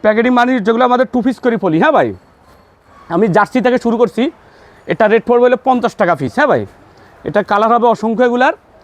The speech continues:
দশ বারোটা কালার হবে। এগুলো সাইজ হলো তিন সাইজ, এম এল এক্স এল, হ্যাঁ? রেট পড়বে মাত্র পঞ্চাশ টাকা পিস, হ্যাঁ ভাই?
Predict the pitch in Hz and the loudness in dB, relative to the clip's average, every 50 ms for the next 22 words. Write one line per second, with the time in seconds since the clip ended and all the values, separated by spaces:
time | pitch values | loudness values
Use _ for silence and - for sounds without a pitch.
0 | _ _ - 139 139 196 208 202 214 208 208 208 226 - 240 220 220 226 233 240 | _ _ -10 -4 0 0 2 2 2 2 2 0 0 0 0 0 2 2 2 2
1 | 254 240 202 226 240 190 - _ _ _ _ - - - - _ - - 208 190 | 2 2 0 -2 -2 -4 -6 _ _ _ _ -20 -20 -20 -20 _ -8 -2 0 0
2 | 202 196 226 240 233 - 247 233 226 214 214 262 285 320 392 370 - - _ _ | 2 2 2 0 0 0 0 0 0 2 2 2 2 2 0 -2 -6 -20 _ _
3 | - - 196 208 185 160 143 - - - 135 233 359 392 285 - _ _ _ _ | -4 -2 0 2 2 2 0 -2 -4 -2 0 0 0 0 -2 -6 _ _ _ _
4 | _ _ _ _ - 139 180 175 - 208 214 208 247 240 233 226 - - 294 330 | _ _ _ _ -2 -2 -2 -2 0 0 0 0 2 2 0 0 0 0 0 0
5 | 427 339 - _ _ _ _ _ - 220 220 208 - 185 - - 175 151 139 - | 0 -2 -6 _ _ _ _ _ -4 -2 -2 -2 -2 -4 -4 -2 -2 -2 -2 -2
6 | 127 117 - - 294 302 - 127 | -4 -6 -4 -2 0 0 0 0